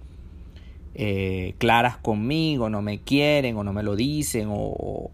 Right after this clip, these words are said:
X. Y por el otro también ocurre que porque tenemos esa percepción, nos alejamos de las personas. Entonces, este alejamiento es algo que hemos hecho nosotros y que en consecuencia, al alejarnos nosotros,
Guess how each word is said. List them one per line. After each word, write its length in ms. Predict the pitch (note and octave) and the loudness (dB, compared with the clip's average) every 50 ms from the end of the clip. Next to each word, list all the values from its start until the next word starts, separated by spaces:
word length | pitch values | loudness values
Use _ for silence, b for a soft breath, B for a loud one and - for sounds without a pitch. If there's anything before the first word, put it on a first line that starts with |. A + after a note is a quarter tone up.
| - - | -2 2
X. 580 | A2+ A#2+ A2+ - - - F3 A3 - - - B B B B B B B B - | 2 2 2 0 -4 -4 -4 -4 -6 -10 -14 B B B B B B B B -2
Y 120 | C#3+ C#3 | -2 -2
por 240 | C3+ - C#3+ C#3 C#3+ | 2 4 4 4 6
el 180 | C#3 D3 D#3 E3+ | 6 4 4 6
otro 340 | F#3 F3+ - - C3 C3 B2+ | 4 4 4 0 -2 0 0
también 300 | B2 A2+ A2+ A2+ A2+ B2+ | 0 0 0 0 0 0
ocurre 600 | C3+ C#3 - - D3+ D3+ D3 D3 C#3+ C#3 C3+ - | -2 -2 0 0 2 2 2 2 0 -2 -2 -2
que 260 | - A2 G#2 G2+ - - - - - - - - - - - | -4 -4 -4 -4 -6 -12 -16 -18 -18 -18 -18 -18 -18 -4 0
porque 540 | - A2 A2 A2 A2+ G2+ - - - G2+ G2 | 2 4 4 2 0 -4 -4 -4 -2 -2 -2
tenemos 540 | - G2+ F#2+ F#2+ A#2+ E3+ B3 C4 F3+ C3+ | -2 -2 0 2 4 4 4 4 2 0
esa 260 | A#2 A2 - B2+ - - | 0 0 0 -2 0 0
percepción, 680 | E3+ F#3+ F#3 - A3+ - - - A#2 G#2+ A2 A2 D3 D3 - - - - - - - - - - | 0 0 0 -4 -6 -2 -2 -2 0 0 -2 -2 -6 -8 -12 -16 -20 -20 -20 -20 -20 -20 -18 -8
nos 220 | - C3 A2 G#2+ G#2+ - - | -4 -2 -2 -2 -4 -6 -2
alejamos 680 | - A2 A2 A2 G#2 G#2 G2+ G#2+ A2 D3 D3+ C#3 A2 G2+ | 0 2 2 2 0 0 0 2 4 4 4 2 0 -2
de 80 | F#2+ F#2 | -4 -4
las 120 | F2 - | -6 -6
personas. 580 | - - F2+ - - - - - - - - - - - - - B B B B B B B B B B B B B B B - | -6 -4 -4 -4 -4 -4 -6 -6 -6 -8 -14 -18 -20 -20 -20 -20 B B B B B B B B B B B B B B B -2
Entonces, 560 | - - E3 D#3 - G#2+ G2 F#2+ - - - - - - - - - - - - - - - - - - - - | 2 4 4 4 4 0 -2 -4 -6 -10 -12 -16 -18 -18 -18 -18 -20 -20 -20 -20 -20 -20 -18 -18 -16 -16 -4 -2
este 320 | A#2+ A2+ - - D#3 D#3 D3+ | 0 2 2 4 6 6 6
alejamiento 1000 | D3+ D3 C#3 B2 C3 A#2 A#2+ C3 D#3 E3 D#3+ D#3+ C#3+ A#2 G2+ - - B2 G3 - b b b b b b b b b b - - | 6 6 4 4 2 2 2 2 2 2 2 2 0 0 -2 -4 -4 -4 -4 -4 b b b b b b b b b b -10 -2
es 200 | - A#2+ A#2 A2+ A#2+ | 0 2 2 4 4
algo 440 | B2 B2 B2+ C3 B2 B2+ A#2+ A2+ - | 4 4 4 4 2 0 0 0 -2
que 200 | - G#2 G2+ G#2 | -2 -2 -2 -2
hemos 200 | G#2+ A2+ A2+ C3 | -2 -2 -2 -2
hecho 300 | B2+ B2+ - - D#3 C#3+ | -2 -2 -2 -2 -2 0
nosotros 840 | A#2 G2+ F#2+ - - D#3 D#3+ E3+ D#3 - - - G#2 - - - - | -2 -2 -4 -2 2 4 4 4 2 0 -6 -6 -6 -6 -10 -6 0
y 140 | - C3+ A#2+ | 0 0 2
que 180 | - - A#2 A2+ | 2 2 2 2
en 160 | A2 A2 G#2+ | 2 0 0
consecuencia, 880 | - G#2+ G#2+ G2+ - G2 G2 - D#3 D#3+ D3+ B2+ A#2+ - - C#3+ C3 | 0 0 0 0 -2 -4 2 4 4 4 4 2 0 0 0 2 2
al 120 | G#2+ G2 F#2+ | 2 2 2
alejarnos 540 | F#2+ F#2+ F#2 - C3+ C#3 D3 B2+ G2+ G2 F#2 | 0 0 2 4 4 4 4 2 -2 -4 -4
nosotros, 720 | F#2 F2 F2+ - - A2+ G#2+ - - G#2 D3+ F3+ - | -4 -4 -2 2 2 2 2 2 -2 -4 -4 -4 -6